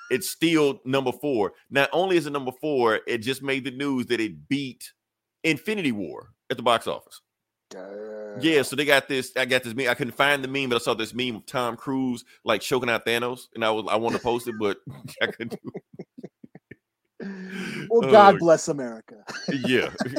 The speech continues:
Speaker 1: And, and I think it comes on Paramount Plus next week, but that's it. But the reason I'm gonna talk about Dragon Ball Super, because the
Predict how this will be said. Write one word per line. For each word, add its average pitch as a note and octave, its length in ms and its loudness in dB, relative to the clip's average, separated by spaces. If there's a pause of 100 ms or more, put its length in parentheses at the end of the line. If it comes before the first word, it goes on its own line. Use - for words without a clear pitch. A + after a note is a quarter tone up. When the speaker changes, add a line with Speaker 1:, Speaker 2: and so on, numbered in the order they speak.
(200)
Speaker 1:
And, F3 140 0
and F3 120 6
I E3+ 60 6
think G#3 200 0
it D#3 40 -8
comes C#3+ 180 2
on A2+ 120 -2
Paramount G#2+ 400 0
Plus G#2 260 -4
next F2+ 200 -8
week, D#2+ 160 -8
but D#2 100 -10
that's D#2 160 -8
it. F2 80 -6
But - 120 -4
the G#3+ 60 -8
reason D4 160 -2
I'm F#3+ 60 0
gonna D#3+ 80 2
talk D3 140 2
about A#2 260 4
Dragon A2 300 0
Ball F#2+ 220 2
Super, G#2+ 320 -8
because F#2 420 -2 (260)
the C3+ 100 0